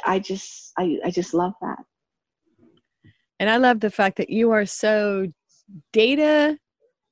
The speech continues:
Speaker 2: focused, but with human and emotion as, as, as part of that whole, what data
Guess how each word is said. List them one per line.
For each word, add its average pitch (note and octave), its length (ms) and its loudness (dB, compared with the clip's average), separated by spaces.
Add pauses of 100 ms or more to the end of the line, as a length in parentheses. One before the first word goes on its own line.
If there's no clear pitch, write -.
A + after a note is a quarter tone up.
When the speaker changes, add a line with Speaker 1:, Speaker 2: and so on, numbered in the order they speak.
(160)
Speaker 2:
focused, F#3+ 680 -2
but F#3+ 140 2
with F#3 180 -6
human A#3 380 0
and G3 120 -2
emotion F#3 840 -2
as, F3 280 -8 (260)
as, D#3+ 220 -8 (160)
as - 520 -10 (100)
part A#3 180 4
of A3 60 6
that F#3+ 140 4
whole, F#3+ 460 2 (480)
what F#3+ 320 2
data F#3+ 480 2